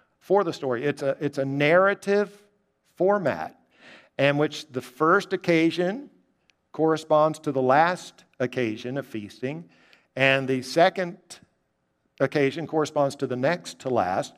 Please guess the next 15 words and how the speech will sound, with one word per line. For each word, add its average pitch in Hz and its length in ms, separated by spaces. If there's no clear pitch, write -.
I'm 151 80
gonna 175 160
put 190 140
a 180 40
slide 196 300
up 175 160
here. 151 280
It's 175 220
probably 247 360
too 190 140
small 175 300
for 170 120
you 151 100
to 143 80
read, 127 380